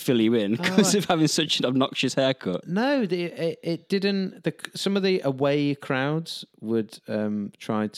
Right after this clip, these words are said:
Speaker 2: to, uh, insult my hair, <laughs> which
Speaker 1: Which is difficult when
Speaker 2: which
Speaker 1: you're a winger,
Speaker 2: only
Speaker 1: isn't it? 'Cause you
Speaker 2: spurred
Speaker 1: can
Speaker 2: me
Speaker 1: be quite
Speaker 2: on.
Speaker 1: close to them, so you can
Speaker 2: <laughs> Yes.
Speaker 1: really hear what they're
Speaker 2: I remember,
Speaker 1: saying.
Speaker 2: yeah, but it was just funny. People actually, like, it was just funny. It was just a bit of a laugh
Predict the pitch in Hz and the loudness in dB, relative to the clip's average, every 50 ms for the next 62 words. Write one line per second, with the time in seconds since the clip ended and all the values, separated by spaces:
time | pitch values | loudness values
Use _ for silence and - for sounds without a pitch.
0 | - - 104 104 101 101 98 95 - - - _ _ - 98 92 90 95 - - | -8 -4 -2 -2 -2 -2 -2 -4 -6 -10 -16 _ _ -10 -8 -8 -8 -8 -8 -10
1 | 104 92 - - - 120 107 - - - - 120 110 107 101 110 107 117 127 131 | -10 -10 -8 -4 -2 -2 -2 -2 -6 -8 -6 -4 -4 -4 -4 -4 -6 -6 -6 -8
2 | 131 _ _ _ _ _ 220 208 - _ - - _ - 127 123 131 - 139 - | -10 _ _ _ _ _ -16 -16 -16 _ -20 -20 _ -6 -4 -2 -2 -4 -4 -8
3 | - - - 160 165 185 180 139 185 196 - 220 - 190 175 151 147 143 131 131 | -10 -6 -6 -4 0 0 2 2 2 2 2 4 4 6 6 6 6 6 6 8
4 | 135 185 - 175 - 143 151 143 143 127 180 180 175 143 139 151 156 165 151 151 | 8 8 8 8 8 8 6 6 6 6 8 8 8 6 6 6 6 8 6 6
5 | 147 175 165 160 147 - 170 165 160 - - 135 120 104 90 107 127 143 - 226 | 8 6 6 4 6 4 4 4 4 4 2 2 2 2 2 0 -2 -2 0 2
6 | 156 147 139 - 143 143 160 160 147 135 139 147 147 147 135 123 123 - 151 139 | 2 2 4 4 2 4 4 4 4 4 4 4 4 2 2 0 0 2 4 4
7 | 123 120 113 104 - - - 208 - 131 135 - - 233 - - - 160 151 175 | 4 4 2 2 0 0 0 0 0 0 -2 -2 -4 -8 -10 -4 0 2 4 4
8 | 180 156 202 226 185 - - 190 180 160 143 135 - 180 196 185 180 160 160 156 | 4 2 0 -2 -2 2 2 2 4 4 2 4 4 2 2 4 4 2 2 2
9 | 147 151 - 143 139 135 131 131 123 120 117 107 - - - - - - - - | 0 -2 -2 0 2 2 2 2 2 2 2 0 -2 -4 -8 -18 -20 -20 -20 -20
10 | - - 156 143 - - 147 147 143 - - 190 208 - - - - 120 123 120 | -18 -16 -16 -12 -2 2 4 4 4 4 2 2 0 0 -4 -4 0 0 2 4
11 | 110 104 101 104 104 120 135 131 - - 117 95 127 113 110 107 104 101 101 101 | 2 2 2 0 0 -2 -4 -4 -4 -8 -4 -2 0 0 0 0 0 0 0 2
12 | 101 95 90 - | 0 0 -2 -4